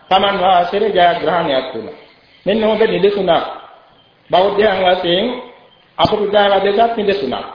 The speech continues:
ඒ මොකද? අපි කොයි වෙලාවකවත් පරාජයට පත් වෙන්න කැමති වෙන්නේ නැහැ. ඉගෙන ගන්න ගියා,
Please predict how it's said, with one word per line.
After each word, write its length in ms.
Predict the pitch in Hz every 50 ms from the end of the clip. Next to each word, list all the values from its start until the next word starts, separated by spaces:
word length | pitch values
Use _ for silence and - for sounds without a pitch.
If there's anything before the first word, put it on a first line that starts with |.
| - - - _ _ _ _ _ -
ඒ 120 | - 208 220
මොකද? 320 | 208 175 - 156 127 135 120 120 - - - - - _ _ _ _ _ _ _
අපි 200 | - 185 202 214 254
කොයි 260 | - - 214 233 240
වෙලාවකවත් 680 | 233 208 202 208 220 226 226 233 233 233 233 233 233 233 233
පරාජයට 640 | - 170 180 196 214 226 226 220 214 208 208 208 208
පත් 240 | 196 - 196 190 - -
වෙන්න 200 | 202 190 202 233
කැමති 340 | - - 180 170 170 160 165
වෙන්නේ 260 | 156 156 151 143 131
නැහැ. 220 | 123 120 - - - - - - _ _ _ _ _ _ _ _ _ _ _ _ _ _ - _ - -
ඉගෙන 320 | - - - 139 160 165
ගන්න 340 | 165 160 156 165 165 165 165
ගියා, 320 | 170 170 175 185 196 214